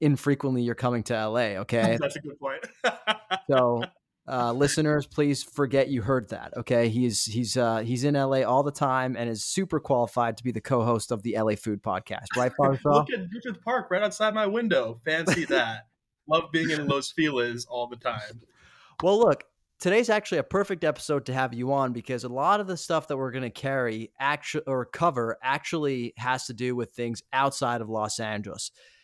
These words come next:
Speaker 2: Hmm.
Speaker 1: I didn't realize that when we started this podcast, ninety percent of our content was gonna be about awards, but it,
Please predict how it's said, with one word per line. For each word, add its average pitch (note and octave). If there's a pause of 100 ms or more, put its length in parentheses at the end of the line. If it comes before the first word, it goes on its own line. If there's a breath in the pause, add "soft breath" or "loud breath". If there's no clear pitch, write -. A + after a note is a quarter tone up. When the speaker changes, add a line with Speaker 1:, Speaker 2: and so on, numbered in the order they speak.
(260 loud breath)
Speaker 2:
Hmm. B2 (140)
Speaker 1:
I E3
didn't B3
realize F#3+
that D3
when D3+
we C3
started D3
this C#3
podcast, D#3+
ninety C#3+
percent C#3+
of C#3
our C#3
content C#3
was C3
gonna C3
be B2
about A#2+
awards, G#2+
but C#3
it, -